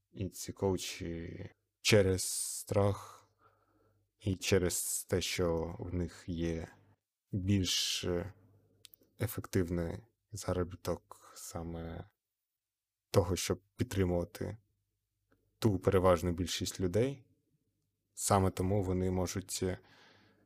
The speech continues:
засуджувати інші орієнтації. Ну, це як один з варіантів. Я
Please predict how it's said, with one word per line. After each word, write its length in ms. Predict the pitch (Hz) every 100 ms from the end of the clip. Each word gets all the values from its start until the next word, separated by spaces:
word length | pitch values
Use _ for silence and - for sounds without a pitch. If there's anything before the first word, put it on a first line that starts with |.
| _ _ _ _ _ _ _ -
засуджувати 840 | - - 113 101 101 98 98 98
інші 540 | 95 113 - 101 - 95
орієнтації. 640 | 87 90 90 90 - 104
Ну, 120 | 107
це 240 | 107 104 90
як 340 | 87 - -
один 680 | 90 87 87 90 90 87 85
з 140 | 87
варіантів. 840 | 87 85 82 87 85 - 85 - - -
Я 540 | 87 82 85 82 80